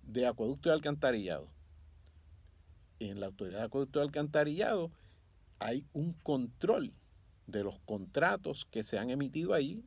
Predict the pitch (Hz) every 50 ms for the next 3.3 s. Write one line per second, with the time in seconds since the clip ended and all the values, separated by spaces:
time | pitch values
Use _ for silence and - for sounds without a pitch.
0 | - - 123 104 101 95 98 98 - - 98 - 95 - - - - - - 135
1 | 127 - 135 135 135 135 139 139 131 143 143 147 - 226 277 294 - - 107 92
2 | - - - 202 - - 175 143 147 - 156 147 156 156 156 151 147 151 - 131
3 | 135 143 131 113 101 -